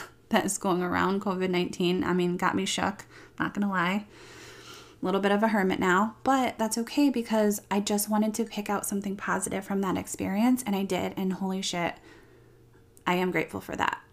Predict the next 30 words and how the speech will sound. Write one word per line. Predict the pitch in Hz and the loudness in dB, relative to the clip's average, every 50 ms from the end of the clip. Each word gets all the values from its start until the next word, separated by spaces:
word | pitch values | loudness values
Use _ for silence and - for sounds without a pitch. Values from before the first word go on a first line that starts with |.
| - - | -14 -6
So | - - 202 190 190 202 208 - - _ _ _ - - | -2 0 0 0 0 -2 -6 -10 -16 _ _ _ -6 -2
I'll | - 208 | 2 4
wrap | 208 202 208 208 | 4 4 4 4
it | 254 277 | 4 2
up | 262 254 - | 2 2 4
there. | 220 208 202 202 202 208 208 208 - - - - - | 4 6 6 6 4 2 0 -2 -6 -14 -20 -10 -4
Thank | - 208 202 220 | -2 -2 0 0
you | 220 | 0
guys | 214 214 208 202 202 - | 2 4 4 4 2 2
so | - 233 226 | 2 2 2
much | 220 220 208 - | 2 2 0 0
for | - 233 220 | 0 0 2
listening. | 196 180 196 - - 202 196 190 190 190 196 196 202 - - - - - - - - - - - - | 2 0 0 0 0 0 0 0 0 0 -2 -2 -4 -8 -14 -20 -20 -20 -20 -20 -20 -20 -12 -4 0
I | 202 | 2
hope | 202 226 220 220 233 | 2 4 2 2 2
you | 226 220 220 220 214 208 208 - | 4 4 6 6 8 8 6 6
don't | 214 - 254 254 - | 6 6 6 8 8
mind | 247 233 220 226 226 240 262 277 - - - | 8 8 8 6 6 4 4 2 0 -2 -2
that | - 233 - - | 0 2 4 4
I'm | 214 214 | 4 2
solo | 202 - 233 214 214 220 220 226 | 2 2 0 0 2 0 0 0
today, | 226 - 240 226 214 202 208 220 247 277 277 - - - - - | 0 0 0 2 2 2 2 2 2 0 0 -2 -6 -16 -12 -4
but | - 208 202 - - - - - _ _ _ _ _ _ _ _ _ _ _ - _ _ _ - _ _ - | 0 0 0 0 0 -4 -10 -18 _ _ _ _ _ _ _ _ _ _ _ -20 _ _ _ -20 _ _ 2
I'm | 220 220 | 4 4
gonna | 220 214 214 | 6 4 4
be | 220 220 | 4 4
on | 202 196 202 | 4 4 4
here | 202 233 226 | 4 4 4
more, | 220 196 190 190 208 233 | 4 4 2 0 0 -2
so | - - 226 208 208 208 208 | -2 -2 0 2 2 0 0